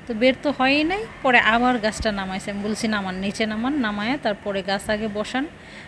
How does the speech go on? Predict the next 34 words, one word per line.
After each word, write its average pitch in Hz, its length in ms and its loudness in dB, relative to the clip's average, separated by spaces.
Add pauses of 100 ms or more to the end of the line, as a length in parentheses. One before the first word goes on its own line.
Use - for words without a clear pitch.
তো 233 80 -6
বসাইতে 254 360 0
গেছে, 262 240 0
পরে 311 140 0
মাটি 247 300 2
সাইড 208 300 6
থেকে 233 180 0
ঝুরঝুরা 214 480 0
হয়ে 240 220 2
পড়ে 240 220 2
গেছে। 170 260 -6 (600)
তো 240 60 -4
আমি 233 140 0
কই, 233 80 0
"থাক, 226 200 0 (120)
পরে 240 180 4
যে 220 320 0 (240)
যতটুকু 220 500 -2
পড়ে 254 180 4
গেছে 254 300 4
যাক, 262 180 2 (440)
সমস্যা 226 400 0
নাই, 302 200 0
আপনি 208 320 -4
গাছ 202 280 0
আগে 226 160 2
বসান, 233 400 0
বসায় 208 320 0
তারপরে 208 360 -2
এই 196 60 0
মাটিগুলো 202 500 -2
আস্তে - 220 -6
আস্তে 214 180 -6
সাইড 190 260 0